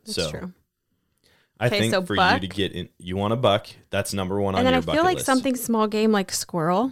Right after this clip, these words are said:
Speaker 2: Do you have, hold on, back to the buck. Do you
Speaker 1: Okay.
Speaker 2: have a size that you're going for, an age structure?
Speaker 1: Um,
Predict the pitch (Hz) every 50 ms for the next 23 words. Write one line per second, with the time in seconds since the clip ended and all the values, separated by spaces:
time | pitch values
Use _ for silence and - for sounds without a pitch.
0 | - _ - 104 104 101 107 104 98 - - 98 101 95 85 82 82 82 - _
1 | _ _ _ _ _ _ _ 87 87 85 - 95 85 78 82 90 82 80 - -
2 | - 90 87 85 85 82 78 - - - 85 76 80 85 92 101 110 - - -
3 | - _ _ _ _ _ _ _ _ _ _ _ _ _ _ _ _ _ 104 101
4 | 87 98 101 110 101 101 104 - - 113 113 107 95 82 80 - - 85 90 92
5 | 98 110 110 - - - - - 113 113 - - - - 113 113 117 120 123 127
6 | 123 - _ _ _ _ _ _ _ _ _ - _ 101 - - - - - _
7 | _ _ _ _ _ 214 208 196 190 190 190 185 185 185 190 185 185 180